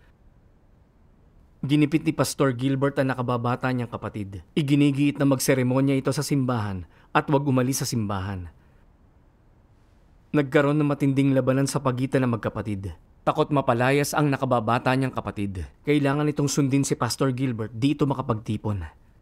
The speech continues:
Naawa talaga ako sa kapatid niya. At mas nalinawan pa ako sa tunay na kulay ng mga pastor ng relihiyon.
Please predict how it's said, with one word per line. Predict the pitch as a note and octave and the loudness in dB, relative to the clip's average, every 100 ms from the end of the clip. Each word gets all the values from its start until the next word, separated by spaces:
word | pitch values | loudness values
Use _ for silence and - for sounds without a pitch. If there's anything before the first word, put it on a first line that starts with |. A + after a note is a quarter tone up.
| _ _ _ _ _ | _ _ _ _ _
Naawa | - C3+ B2+ C#3 C#3+ C#3+ | -2 0 2 2 0 0
talaga | C#3+ C3+ A#2+ A2+ | 0 0 0 -4
ako | G2+ F2+ E2 - _ _ | -6 -10 -12 -20 _ _
sa | - C#3 | -4 -2
kapatid | C3 B2 A#2+ G#2 G2 | -2 -2 0 -2 0
niya. | G2+ G#2 E2 - - _ _ _ _ _ _ _ _ _ _ _ _ _ _ _ | 0 0 -4 -10 -20 _ _ _ _ _ _ _ _ _ _ _ _ _ _ _
At | - C#3 | -4 -2
mas | C#3 - | -2 0
nalinawan | C#3+ C#3 C3+ D3 D3 C#3+ | 2 2 2 2 0 0
pa | C#3 C3 | -2 -2
ako | G#2 F2+ - | -4 -10 -4
sa | - | -2
tunay | C3 D#3 D3+ C#3+ | 2 4 4 2
na | |
kulay | C#3 C#3 C3+ C3 | 2 0 0 0
ng | |
mga | B2+ A#2+ | 0 -2
pastor | B2 A#2+ C#3 B2+ | -2 -2 0 0
ng | A#2+ A2+ | 0 -2
relihiyon. | G2+ G2 G2+ G2+ G2+ E2 | -4 -4 -4 -4 -6 -10